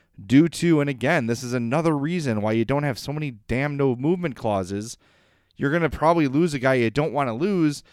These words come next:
'cause you've got some guys you'd probably hope to lose with no movement clauses. So it kinda screws the whole plan up. So thanks for the question. Thanks for the question. Next question comes via email.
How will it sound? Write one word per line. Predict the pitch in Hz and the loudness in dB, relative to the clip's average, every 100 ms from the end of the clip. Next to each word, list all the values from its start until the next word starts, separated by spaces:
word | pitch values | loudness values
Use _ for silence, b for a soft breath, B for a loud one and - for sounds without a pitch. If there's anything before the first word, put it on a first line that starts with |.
| b b b | b b b
'cause | 160 139 | -6 -4
you've | 131 | 0
got | 160 175 | 2 2
some | 147 | 0
guys | 127 147 151 | 0 2 2
you'd | 131 - | 0 -4
probably | - 180 | 0 0
hope | 123 - 202 262 | 0 -2 -2 -2
to | - | -4
lose | 139 113 101 104 131 - - _ _ _ _ _ _ _ | -2 0 0 -2 -4 -10 -14 _ _ _ _ _ _ _
with | 143 147 | -2 2
no | 175 | 4
movement | 170 214 147 98 | 4 2 0 -2
clauses. | 98 95 101 95 | -2 -4 -8 -12
So | - 139 | -2 0
it | 139 | 0
kinda | - 165 151 | -6 -6 -4
screws | - 151 147 127 | -6 -4 -2 0
the | |
whole | 117 117 | 0 -2
plan | - 110 98 | -2 -6 -6
up. | 73 - _ - | -12 -20 _ -10
So | 131 | -8
thanks | 120 165 165 | -6 -8 -6
for | |
the | 143 | -8
question. | - 110 - - _ _ _ _ _ _ _ - _ _ _ _ _ | -4 -6 -8 -20 _ _ _ _ _ _ _ -20 _ _ _ _ _
Thanks | 147 160 | -2 -2
for | 175 | -2
the | 151 | -4
question. | - 123 110 104 | 0 0 0 -2
Next | 170 - | -2 -4
question | - 160 151 156 139 | 0 2 2 -4 -4
comes | 131 135 131 110 | 0 0 0 -6
via | 123 117 | -2 -2
email. | - 185 208 185 185 185 | -2 -4 0 2 2 0